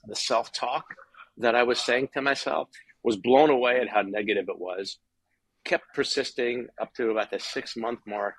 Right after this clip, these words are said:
and was ready to give in. I, I began to realize it's like taking the lid off of a cesspool. We just closed on a house, and it has a, um, septic tank. Gotta take the cover off of that thing to take the nasty look at what's going on.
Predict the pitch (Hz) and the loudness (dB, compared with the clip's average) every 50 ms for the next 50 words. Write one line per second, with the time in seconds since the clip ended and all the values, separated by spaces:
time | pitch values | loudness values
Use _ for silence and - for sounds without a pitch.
0 | _ - 104 107 113 117 113 123 135 139 156 131 107 - 135 127 143 139 - - | _ -6 -6 -2 -2 -4 -2 -2 -2 -2 -2 -4 0 0 0 0 0 -2 -4 -6
1 | _ _ _ _ _ _ - - - 101 104 104 104 101 - _ 113 113 107 104 | _ _ _ _ _ _ -10 -8 -4 0 2 2 2 2 0 _ -4 -4 -2 0
2 | - 123 127 143 151 - - 127 120 120 120 120 113 98 92 92 - 110 101 - | 2 4 4 4 2 0 -4 -2 0 2 2 4 2 2 2 0 -2 -4 -4 -4
3 | - 104 - - - 139 - - 120 110 107 104 110 117 123 117 110 101 98 - | -4 -6 -4 -4 -4 -4 -2 -2 -4 -2 -2 -2 0 0 2 4 4 4 4 2
4 | 104 92 85 92 - - - 110 - - - - 92 85 87 104 110 104 110 - | -2 -6 -8 -10 -8 -6 -4 -4 -4 -4 -6 -8 -8 -8 -6 -8 -8 -6 -6 -8
5 | - - 127 123 110 - - 98 98 - - 110 101 - - - - - _ - | 0 4 4 4 4 2 -2 -6 -6 -2 -2 -2 -2 -2 -4 -8 -12 -12 _ -20
6 | - - - - - - _ - 110 107 113 110 104 - - 117 104 104 101 98 | -20 -20 -20 -20 -20 -10 _ 4 4 6 6 4 2 0 0 0 0 0 0 0
7 | 95 95 95 - - - - 98 95 92 92 92 95 95 92 87 87 - - 92 | -2 -4 -8 -12 -14 -10 -8 -8 -6 -6 -6 -8 -8 -10 -10 -12 -12 -14 -16 -20
8 | 90 92 _ _ _ _ _ _ _ _ - - _ _ - - - - - 139 | -20 -20 _ _ _ _ _ _ _ _ -20 -20 _ _ -18 -12 -10 -4 -2 -2
9 | 131 - 120 107 - - 95 80 76 - - _ _ - - - - - - _ | 0 0 -2 -4 -4 -8 -10 -10 -12 -16 -20 _ _ -20 -20 -20 -20 -20 -20 _
10 | _ _ _ _ _ - 110 104 - 117 110 - - 101 - - 123 117 113 113 | _ _ _ _ _ 0 0 2 2 0 0 0 -4 -6 0 0 2 4 6 6
11 | 110 117 113 113 107 107 104 - 110 104 107 107 - - - - - 110 104 - | 4 4 2 0 -4 -4 -4 -6 -6 -6 -6 -8 -10 -16 -12 -6 -4 -4 -4 -4
12 | - 98 92 98 104 113 120 120 120 - - 120 117 113 113 113 98 - 92 92 | -6 -8 -8 -6 -2 0 0 0 0 -2 -4 -4 -2 0 -2 -2 -2 -4 -10 -12
13 | 92 - - - - - 101 101 104 104 101 98 98 | -10 -12 -12 -10 -8 -8 -6 -4 -4 -4 -4 -4 -6